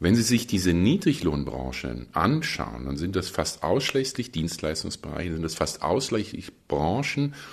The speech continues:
und Unternehmen, die eben nicht durch einen Tarifvertrag abgedeckt sind.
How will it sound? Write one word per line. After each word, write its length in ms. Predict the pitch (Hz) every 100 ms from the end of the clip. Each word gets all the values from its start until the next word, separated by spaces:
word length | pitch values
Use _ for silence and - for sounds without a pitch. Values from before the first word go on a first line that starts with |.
| - _
und 220 | 82 82
Unternehmen, 1080 | 92 85 80 71 71 76 92 117 180 208 - - - - - -
die 120 | -
eben 300 | 110 95 92
nicht 300 | 98 107 -
durch 240 | 113 113 98
einen 120 | 104
Tarifvertrag 680 | 120 127 139 - - 65 -
abgedeckt 480 | - - - -
sind. 280 | - - -